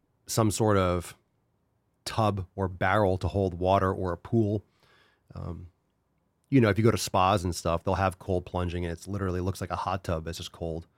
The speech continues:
So, good stuff.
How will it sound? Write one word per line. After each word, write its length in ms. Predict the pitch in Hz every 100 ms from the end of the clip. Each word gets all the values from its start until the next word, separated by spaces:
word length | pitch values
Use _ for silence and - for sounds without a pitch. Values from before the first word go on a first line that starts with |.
| _ _ _ _ _ _ _ _ _ -
So, 280 | - 55 58 - _ _ _ _ _ _ _ -
good 160 | -
stuff. 240 | - -